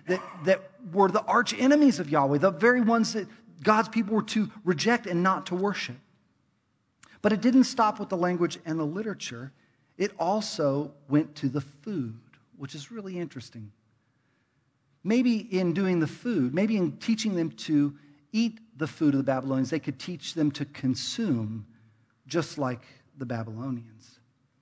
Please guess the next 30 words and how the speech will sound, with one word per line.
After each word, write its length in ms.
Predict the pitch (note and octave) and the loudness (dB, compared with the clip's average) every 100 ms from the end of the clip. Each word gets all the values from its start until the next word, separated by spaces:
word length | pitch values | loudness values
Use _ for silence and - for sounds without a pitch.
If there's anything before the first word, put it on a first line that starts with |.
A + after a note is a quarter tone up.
| _ _ _ - - | _ _ _ -18 2
Well, 100 | F#3 | 4
the 80 | G3 | 4
chief 280 | - B3+ F#3 | 4 4 4
official 360 | F3 G#3 F3+ | 2 2 2
takes 320 | - G#3 - | -2 -2 -2
this 300 | D#3+ D#3+ - | -2 -2 -2
conformity 580 | - E3 D3 G3+ G3+ F3 | -6 -2 0 0 0 -2
plan 320 | C#3+ E3+ D3 | -2 0 2
one 160 | C#3 G3 | 4 2
step 320 | - F3 D3 | 0 -2 -4
further. 380 | - F3 E3+ C#3 | -2 0 2 2
I 80 | C3+ | 0
find 240 | E3+ D3+ | 0 0
this 140 | C3+ F3 | 0 0
really 160 | D3+ | -2
fascinating. 680 | A2+ E3+ D#3 D3+ C3 B2 B2+ - - - | -2 -2 -4 -6 -6 -4 -6 -8 -16 -2
In 100 | F3 | 0
the 80 | D#3+ | 2
very 260 | F#3+ B3+ | 4 4
next 260 | A3+ F3+ - | 4 2 -2
verse, 340 | D#3+ F3 - | 0 0 0
we're 120 | E3 C#3 | -4 -4
told 380 | - E3+ D3+ - - | 0 0 0 -4 -8
that 120 | E3 | -6
he 160 | - F#3 | -4 -6
changes 720 | - - B3 C#4+ B3 C4 A3 - - - | -4 0 6 6 6 2 -2 -10 -20 -10
Daniel's 760 | B2+ G3 G#3 G3+ F#3+ E3 C3+ - | 0 2 4 4 2 0 -4 -6
name. 560 | C#3+ C#3+ D#3+ C#3 A2+ - - _ _ _ _ _ _ _ _ _ _ - | 0 2 2 0 -4 -12 -20 _ _ _ _ _ _ _ _ _ _ 0
Now, 180 | G3+ G3 | 4 4
Daniel's 560 | F#3 G#3 C#4 C#4 G#3 | 4 4 6 6 4